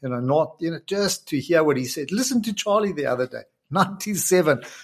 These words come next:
still <laughs> coming out with pearls of wisdom, absolute pearls.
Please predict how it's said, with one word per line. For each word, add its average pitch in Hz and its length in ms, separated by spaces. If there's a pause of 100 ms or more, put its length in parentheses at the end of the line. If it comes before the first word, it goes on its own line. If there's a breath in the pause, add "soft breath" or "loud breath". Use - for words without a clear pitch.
still 190 680
<laughs> - 80
coming 214 320
out 185 260
with 143 240
pearls 196 380
of 156 160
wisdom, 143 460 (260)
absolute 180 580
pearls. 135 420